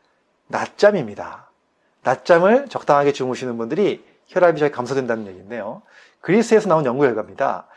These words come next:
고혈압 환자 약 이백십이 명을 대상으로 해서 낮잠을 자기 하고 나서 이십사 시간 동안 혈압 변화를 관찰해 봤습니다. 해봤더니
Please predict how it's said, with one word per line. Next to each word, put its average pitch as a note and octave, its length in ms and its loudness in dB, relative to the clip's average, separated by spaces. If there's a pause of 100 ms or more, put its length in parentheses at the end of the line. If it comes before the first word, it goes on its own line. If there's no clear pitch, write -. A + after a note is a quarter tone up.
(220)
고혈압 F#3+ 320 6
환자 F3 240 4
약 D3+ 240 4
이백십이 G3 560 2
명을 A3+ 180 4
대상으로 A2+ 380 -2
해서 G2+ 580 -4 (260)
낮잠을 D#3 360 0
자기 A#2+ 260 -4
하고 B2 180 -2
나서 D#3+ 480 0 (280)
이십사 F3 300 -2
시간 F#3+ 240 2
동안 D#3 340 2 (220)
혈압 A#3 280 4
변화를 C3+ 320 0
관찰해 D#3 360 -4
봤습니다. - 500 -10 (340)
해봤더니 C#3+ 600 -4